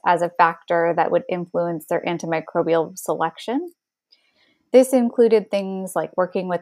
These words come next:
prescribers to understand case features that might affect antimicrobial selection. We believe that this particular factor really illustrates the collaborative role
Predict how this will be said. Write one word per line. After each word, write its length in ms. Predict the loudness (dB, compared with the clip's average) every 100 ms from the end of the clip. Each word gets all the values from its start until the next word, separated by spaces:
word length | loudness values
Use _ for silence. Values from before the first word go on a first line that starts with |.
| -2
prescribers 800 | -4 2 4 6 6 4 0 -4
to 160 | -6 -2
understand 1000 | 2 6 6 4 -2 -2 0 0 0 -4 -6
case 380 | -6 0 0 0
features 560 | -4 -4 0 2 2 2
that 180 | -2 0
might 300 | 2 2 0
affect 500 | -4 -2 -2 -2 -6 -10 -6
antimicrobial 760 | -6 -6 -8 -4 -4 -2 -4
selection. 760 | -4 -2 -2 -4 -12 -12 -12 -16 _ _ _ _ _ _ _
We 120 | -2 6
believe 420 | 6 6 4 4
that 240 | 2 4
this 460 | 4 4 2 -16 -18 -6
particular 540 | -6 -4 -2 -2 -2
factor 520 | 2 0 0 -2 -2
really 360 | 0 2 4 6
illustrates 560 | 6 4 4 2 0 0
the 140 | -4
collaborative 580 | -2 2 4 4 2 0 0
role 520 | 4 6 6 4